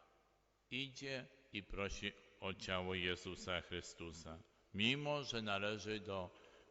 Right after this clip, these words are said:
członków Wysokiej Rady, idzie i prosi i otrzymuje. Piłat podarował mu, upewnił się, ten setnik, który powiedział: „Prawdziwie ten człowiek był Synem Bożym”,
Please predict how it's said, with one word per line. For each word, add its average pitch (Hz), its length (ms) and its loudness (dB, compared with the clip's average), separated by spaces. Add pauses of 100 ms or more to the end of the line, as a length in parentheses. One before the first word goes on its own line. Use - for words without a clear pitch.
(180)
członków 110 600 6
Wysokiej 95 640 2
Rady, 82 440 2 (160)
idzie 127 420 2
i 113 200 2
prosi 92 640 -2 (500)
i 117 140 4
otrzymuje. 90 840 -4 (720)
Piłat 127 680 0
podarował 110 960 0
mu, 80 340 -10
upewnił 139 920 4
się, 131 420 -2 (500)
ten 147 360 6
setnik, 123 840 0
który 113 420 0
powiedział: 110 640 2
„Prawdziwie 117 1040 4
ten 110 280 0
człowiek 127 480 0
był 110 240 -4
Synem 127 460 -4
Bożym”, 139 560 -4